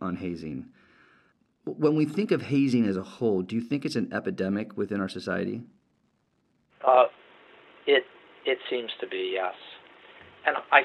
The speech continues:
Speaker 2: say that because even as there's more and more attention in the public eye, more and more concern expressed about it, there doesn't really seem to have been much of, much of a change. And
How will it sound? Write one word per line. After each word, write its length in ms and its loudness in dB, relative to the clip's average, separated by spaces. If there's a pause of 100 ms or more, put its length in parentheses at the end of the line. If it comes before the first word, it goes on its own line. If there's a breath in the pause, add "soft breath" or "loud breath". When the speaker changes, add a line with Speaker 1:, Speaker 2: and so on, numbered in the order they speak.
Speaker 2:
say 140 8
that 300 10
because 340 0
even 320 -2
as 260 2
there's 260 2 (140)
more 220 -2
and 100 -6
more 440 -2 (580)
attention 540 -4
in 80 -12
the 80 -14
public 340 -4
eye, 300 2 (840)
more 240 -2
and 80 -6
more 460 4
concern 540 -6
expressed 420 -4
about 380 2
it, 120 -4 (380 soft breath)
there 160 -4 (420)
doesn't 320 -2
really 400 -4 (240)
seem 260 -6
to 80 -4 (120)
have 280 2 (1120)
been 280 0
much 320 -2
of, 100 0 (220)
much 220 2
of 80 0
a 40 -4
change. 520 -4 (880)
And 320 -2